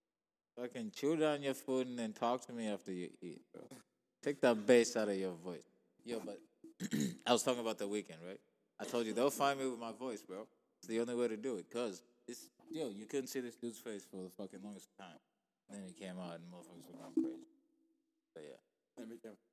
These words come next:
Speaker 1: Uh, yeah, chill. Don't talk about nigga like that, bro.
Speaker 2: <laughs>
Speaker 1: You gotta relax.
Speaker 2: Pause.
Speaker 1: Dog. Yo.
Speaker 2: Pause.
Speaker 1: That's my G, bro. I fuck with The Weeknd.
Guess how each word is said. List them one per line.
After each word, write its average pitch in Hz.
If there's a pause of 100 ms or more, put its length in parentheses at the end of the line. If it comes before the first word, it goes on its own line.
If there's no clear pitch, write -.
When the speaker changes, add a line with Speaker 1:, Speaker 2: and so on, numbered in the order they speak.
(400)
Speaker 1:
Uh, 95 (340)
yeah, 98 (200)
chill. 87 (100)
Don't 101
talk 92
about 90 (380)
nigga 82
like 156
that, -
bro. - (140)
Speaker 2:
<laughs> -
Speaker 1:
You 185
gotta 185
relax. 90 (100)
Speaker 2:
Pause. 107 (300)
Speaker 1:
Dog. 85 (400)
Yo. 85
Speaker 2:
Pause. 113 (180)
Speaker 1:
That's 92
my 90 (160)
G, 87 (100)
bro. - (800)
I 107
fuck 110
with 95
The 98
Weeknd. -